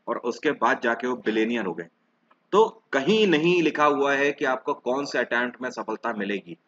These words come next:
लेकिन अगर attempt ही नहीं आप कर रहे हो, इसका मतलब आपने अपने आप को हारा declare कर दिया पहले ही। अब सवाल ये उठता है, आपको हर बार कलम कॉपी उठा के attempt करना है या फिर अपने आप को हारा declare कर देना है? अगला question है,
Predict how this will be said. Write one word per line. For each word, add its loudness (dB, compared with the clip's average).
लेकिन 2
अगर 2
attempt 2
ही 0
नहीं 0
आप 0
कर -6
रहे -2
हो, -4
इसका -2
मतलब -2
आपने -2
अपने -6
आप -2
को -4
हारा 0
declare -2
कर -8
दिया -4
पहले -6
ही। -8
अब -14
सवाल 2
ये 2
उठता 0
है, -2
आपको -4
हर 0
बार 0
कलम 0
कॉपी 0
उठा 0
के -6
attempt -4
करना -2
है -2
या 0
फिर -4
अपने -2
आप -2
को -2
हारा 2
declare -4
कर -8
देना -10
है? -16
अगला 6
question 2
है, 2